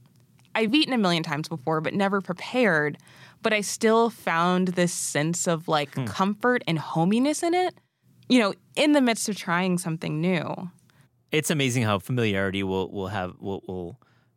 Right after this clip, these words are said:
Speaker 2: will bring back the memories of, that are locked away. I think a lot of foods do that, and many of our listeners will relate to that. Foods that they maybe thought they'd never have again, they, they, they smell the first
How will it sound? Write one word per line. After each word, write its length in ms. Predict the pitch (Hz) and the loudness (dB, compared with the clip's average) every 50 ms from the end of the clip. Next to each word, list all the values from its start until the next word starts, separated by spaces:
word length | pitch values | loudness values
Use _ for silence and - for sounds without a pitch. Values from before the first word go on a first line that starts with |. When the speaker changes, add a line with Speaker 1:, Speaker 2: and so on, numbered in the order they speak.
| _ _ | _ _
Speaker 2:
will 100 | - 117 | -8 -8
bring 240 | 110 110 131 123 117 | -4 -2 -2 0 0
back 240 | 107 104 98 - - | 0 -2 -2 -4 -6
the 100 | - 98 | -6 -4
memories 540 | 95 98 95 95 95 92 95 92 87 87 - | -2 -2 -2 -2 -4 -4 -4 -4 -6 -6 -6
of, 260 | 90 87 87 - - - | -8 -8 -8 -12 -18 -18
that 240 | - - 95 98 90 | -16 -12 -10 -8 -6
are 80 | 92 95 | -4 -4
locked 280 | 92 90 87 - - | -6 -6 -8 -10 -10
away. 500 | 90 85 87 87 87 85 85 87 113 117 _ _ - - | -8 -6 -6 -6 -6 -8 -8 -10 -12 -16 _ _ -18 -12
I 100 | - 107 | -10 -8
think 140 | 120 113 107 | -8 -6 -6
a 40 | |
lot 200 | 92 92 92 90 | -6 -8 -8 -8
of 80 | 90 - | -8 -10
foods 260 | - 101 95 90 92 | -12 -12 -12 -12 -12
do 160 | - - 101 90 | -12 -12 -10 -10
that, 300 | 85 85 90 85 - - _ _ _ _ _ _ _ _ - | -8 -8 -8 -10 -12 -16 _ _ _ _ _ _ _ _ -10
and 180 | 101 95 87 | -10 -8 -8
many 140 | 90 90 90 | -8 -8 -8
of 80 | 85 85 | -8 -8
our 80 | 82 | -8
listeners 400 | 87 101 - - 120 101 82 - | -8 -8 -8 -6 -6 -8 -8 -8
will 240 | 92 85 82 90 - _ _ _ _ _ - | -10 -10 -10 -12 -14 _ _ _ _ _ -12
relate 260 | - 98 98 - 147 - | -8 -4 -4 -4 -4 -6
to 80 | - | -10
that. 260 | - 78 69 62 - _ _ _ _ _ - _ - | -12 -12 -14 -14 -18 _ _ _ _ _ -20 _ -4
Foods 240 | - 165 160 143 120 | 2 2 2 2 2
that 140 | 160 143 131 | 0 0 2
they 100 | 143 131 | 2 0
maybe 340 | 123 120 117 139 135 131 135 | 0 0 0 0 0 0 0
thought 180 | 113 135 123 | -2 -2 -2
they'd 100 | 117 127 | -2 -2
never 200 | 110 120 113 117 | -2 -2 -2 -2
have 200 | 104 101 120 117 | -2 -2 -2 -2
again, 520 | 120 113 107 - 110 117 151 147 123 107 101 | -2 -4 -4 -4 -2 0 0 0 -2 -4 -4
they, 240 | 101 98 101 98 95 | -4 -6 -6 -8 -8
they, 240 | 98 101 98 101 101 | -8 -8 -8 -8 -8
they 160 | 98 101 101 | -8 -8 -8
smell 320 | - - - 120 107 107 | -8 -6 -4 -2 -2 -2
the 100 | 101 101 | -2 -4
first 460 | 95 - - 104 98 - - - - | -6 -6 -6 -6 -6 -6 -8 -10 -12